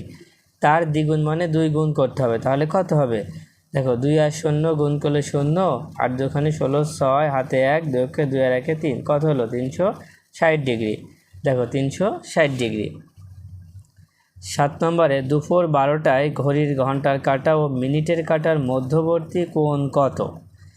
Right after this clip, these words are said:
দেখো, দুপুর বারোটায় ঘড়ির কাঁটা আর মিনিটের কাঁটা এক, ঠিক একসাথে থাকে, এই জন্য এখানে কত কোণ করবে? জিরো ডিগ্রি কোণ উৎপন্ন করবে। আট নম্বরে নিচের কোণটি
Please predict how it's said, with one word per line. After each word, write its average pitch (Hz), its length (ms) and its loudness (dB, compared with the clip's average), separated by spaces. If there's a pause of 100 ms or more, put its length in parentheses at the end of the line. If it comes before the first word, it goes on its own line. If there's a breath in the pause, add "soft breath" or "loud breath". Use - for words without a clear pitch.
(520 loud breath)
দেখো, 143 220 4
দুপুর 143 320 2
বারোটায় 147 580 2
ঘড়ির 143 380 0
কাঁটা 165 280 2
আর 160 80 2
মিনিটের 147 380 0
কাঁটা 160 280 2
এক, 147 100 -2 (300)
ঠিক 170 200 0
একসাথে 156 560 0
থাকে, 127 240 0
এই 131 120 2
জন্য 147 500 0 (320 loud breath)
এখানে 156 480 0 (160)
কত 143 200 0
কোণ 139 260 0
করবে? 151 340 0
জিরো 190 260 2
ডিগ্রি 160 280 0
কোণ 151 180 0
উৎপন্ন 120 400 -2
করবে। 104 300 -2 (2250)
আট 143 260 -2
নম্বরে 147 460 2 (640 loud breath)
নিচের 156 440 2
কোণটি 180 480 0